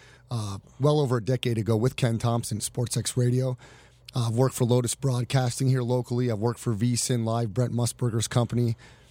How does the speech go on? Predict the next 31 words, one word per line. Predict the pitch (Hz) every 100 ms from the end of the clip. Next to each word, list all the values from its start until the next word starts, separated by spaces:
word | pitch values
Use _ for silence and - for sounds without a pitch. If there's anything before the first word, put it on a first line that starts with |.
| - -
Uh, | - 117 104 120
I've | 120 104
done | 98 120 120
the | 110
sports | - 127 135 -
line | 127 127
with | 110
Dave | 127 123
Koch, | - 120 110
and | 131
I've |
worked | 151 175 -
with | 120 - - -
tons | - 135 123
of |
the | 123
radio | 113 117 113
personalities | - 113 - 110 110 113 110
out | 110 113
here | 117
in | 104
Vegas, | 113 110
doing | 123 127
little | 120 113
spots. | - 123 117 -
Great, | - 135 131
uh, | 135 120
Ed | - 139
Graney, | 107 127 123
Mike | 120 120 -
Pritchard, | 127 - 117